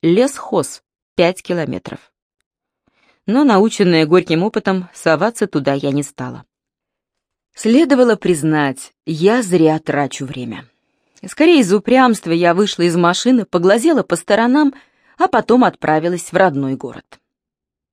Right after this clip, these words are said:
Несмотря на конец рабочего дня, покидать контору, судя по всему, никто не спешил. Девчонки пребывали на своих рабочих местах.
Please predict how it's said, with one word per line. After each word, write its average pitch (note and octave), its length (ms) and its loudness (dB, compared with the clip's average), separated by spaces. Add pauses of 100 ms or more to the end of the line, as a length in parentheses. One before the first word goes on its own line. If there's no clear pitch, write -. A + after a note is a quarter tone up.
(120)
Несмотря A#3 540 0
на D4 100 4
конец G#3+ 320 0
рабочего E3+ 500 -2
дня, F#3 320 -4 (460)
покидать G3 480 0
контору, D#3+ 580 -4 (320)
судя G3+ 300 0
по F3 160 -2
всему, F#3+ 300 0
никто C#4+ 340 2
не D3+ 140 -4
спешил. - 500 -10 (560)
Девчонки F3 600 -2
пребывали F3+ 540 0
на G3+ 100 -2
своих E3 340 -2
рабочих D#3+ 480 -4
местах. - 480 -10